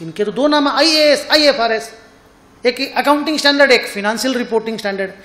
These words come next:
आपके final का accounts के paper का नाम financial reporting है, इंटर में accounts का paper का नाम accounting है,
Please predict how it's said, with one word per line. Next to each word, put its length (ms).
आपके 220
final 400
का 140
accounts 340
के 100
paper 280
का 100
नाम 160
financial 400
reporting 420
है, 100
इंटर 240
में 140
accounts 280
का 60
paper 240
का 80
नाम 140
accounting 380
है, 100